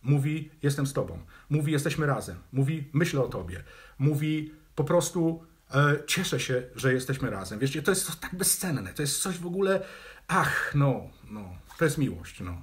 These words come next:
To jest miłość. I kolejny punkt. Uzewnętrznij wdzięczność za to, czym zostałeś obdarzony. Uzewnętrznij i dla siebie. E, no nie wiem, pomyśl sobie wieczorem, e, kiedy kładziesz się spać, no nie wiem, może w dowolnym momencie,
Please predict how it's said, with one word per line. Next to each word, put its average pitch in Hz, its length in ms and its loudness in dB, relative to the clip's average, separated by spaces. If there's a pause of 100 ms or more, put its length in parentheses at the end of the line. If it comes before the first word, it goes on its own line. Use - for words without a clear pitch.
To 135 80 -4
jest - 140 -4
miłość. 87 440 -12 (580)
I 170 400 0 (480)
kolejny 185 420 4
punkt. 139 320 2
Uzewnętrznij 185 640 2
wdzięczność 160 520 0
za - 180 2
to, 170 100 -4
czym 165 160 -2
zostałeś 143 400 0
obdarzony. 120 560 -4
Uzewnętrznij 202 720 0
i - 20 -8
dla 190 160 0
siebie. 120 540 0 (440)
E, 139 200 4 (580)
no 170 100 2
nie 196 140 2
wiem, 143 140 2
pomyśl 196 460 2
sobie 117 240 -2
wieczorem, 101 560 -6 (460)
e, 113 220 -4
kiedy 127 160 0
kładziesz 135 220 2
się 156 80 -2
spać, 196 300 0
no 190 60 2
nie 254 120 6
wiem, 175 120 2
może 143 140 0
w 139 60 0
dowolnym 165 280 0
momencie, 170 360 -2